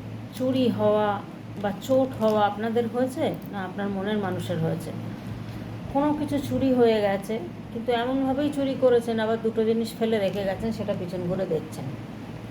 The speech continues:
ঠিক আছে, চোর ধরা পড়ে যাবে। যেই চুরি করুন, সে চুরি করেছেন, ধরা পড়ে যাবে, সেটা আপনার মনের মানুষের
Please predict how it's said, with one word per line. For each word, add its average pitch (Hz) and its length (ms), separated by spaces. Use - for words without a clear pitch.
ঠিক 247 140
আছে, 269 220
চোর 240 180
ধরা 214 260
পড়ে 190 240
যাবে। 151 220
যেই 247 220
চুরি 294 260
করুন, 226 240
সে 226 60
চুরি 233 240
করেছেন, 240 420
ধরা 196 260
পড়ে 185 200
যাবে, - 140
সেটা 220 200
আপনার 226 240
মনের 208 320
মানুষের 226 420